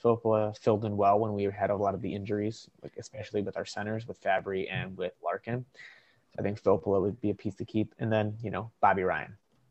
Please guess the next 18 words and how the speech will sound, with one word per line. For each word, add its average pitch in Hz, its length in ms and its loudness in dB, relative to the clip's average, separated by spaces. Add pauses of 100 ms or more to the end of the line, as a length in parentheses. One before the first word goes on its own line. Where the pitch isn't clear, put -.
(180)
Bobby 104 200 0
Ryan 107 480 0 (400)
came 117 440 -2
to 110 120 -4
Detroit 113 440 4 (260)
because 101 380 -2
of 101 140 -2 (120)
one 104 200 2
man, 92 220 -6 (200)
Steve 110 260 0
Yzerman. 90 440 -2 (440)
I 113 80 0
think 104 240 0
he'll 104 380 2
stick - 260 -4
around 87 240 -4
as - 120 -10
well. 57 300 -6